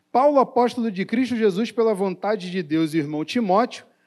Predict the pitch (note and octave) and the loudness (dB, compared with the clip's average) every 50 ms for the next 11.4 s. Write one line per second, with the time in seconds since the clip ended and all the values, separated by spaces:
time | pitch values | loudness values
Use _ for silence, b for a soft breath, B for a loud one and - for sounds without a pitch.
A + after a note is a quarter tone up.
0 | _ _ _ _ _ - G#3 G#3+ A3 G#3+ G#3 F#3 E3 A#2+ - - - - - - | _ _ _ _ _ -10 -6 -4 -2 -2 -2 -2 -4 -6 -6 -8 -6 -6 -6 -4
1 | - - B3 C4 C#4+ D4+ D#4+ D#4+ D#4+ D4+ D4 - - _ - C#4+ C#4+ C#4 C4 A#3 | 0 4 6 6 8 8 8 8 6 6 4 0 -4 _ -2 0 2 2 2 0
2 | G3+ F3+ E3 D#3+ F#3 A#3+ C4 - - - - C4 A#3+ A3 F#3+ F3+ F3 F3 F3+ F#3+ | 0 -4 -6 0 4 4 4 4 2 -4 -2 0 4 4 6 6 6 6 6 4
3 | G3 G#3 A3 - - - - - b b b b b b b - A#3 A3 A3 G3+ | 4 2 -2 -6 -10 -10 -10 -12 b b b b b b b -2 0 0 0 0
4 | - - - - - D#3+ D#3+ E3+ F3 F3+ G3+ G3+ _ _ _ - G3 F3+ F3 - | -2 -6 -8 -4 -2 0 0 0 -2 -2 -4 -8 _ _ _ -8 -8 -8 -6 -4
5 | G#3+ G#3+ E3+ C#3 B2+ A2 - - C#3 - - - _ _ _ _ _ _ B B | -4 -4 -4 -4 -8 -10 -14 -20 -20 -20 -20 -20 _ _ _ _ _ _ B B
6 | B B B B B F3 E3+ E3+ D#3 C#3 - - - - - - - - C#4 D4+ | B B B B B 4 4 4 4 0 -2 -2 -4 -4 -4 -2 2 6 6 8
7 | E4+ F4+ F4+ E4+ D4 - - - A#3+ A3 F3+ F3+ G#3 F#3+ - - F#3 E3 D#3 C#3+ | 8 6 6 4 2 0 -2 -2 -2 -2 0 0 0 -2 -2 -2 0 2 2 2
8 | C3 A#2+ A#2 - B B B B - G#4 D#4+ A#3+ C#4 D#4+ D#4 C#4+ - - B3 A3 | 0 -2 -8 -12 B B B B -4 -2 -2 0 0 0 -2 -2 -2 -4 -4 -4
9 | A#3 A#3 A3 A3 G#3+ G#3+ G#3 - G#3 D#3+ D3+ D3 C3+ B2 B2+ _ _ b b b | -2 -4 -2 -2 -2 -2 -2 -4 -6 -4 -4 -4 -4 -6 -10 _ _ b b b
10 | b b - - - - - C#4 D#4+ F#4 F4+ D4 - - - F#3 D3+ C3 - - | b b -6 -6 -2 2 4 4 6 6 4 2 0 2 2 2 2 2 -2 -6
11 | - G3+ A3+ B3 E3+ B2+ - - | 0 2 2 2 2 0 -4 -10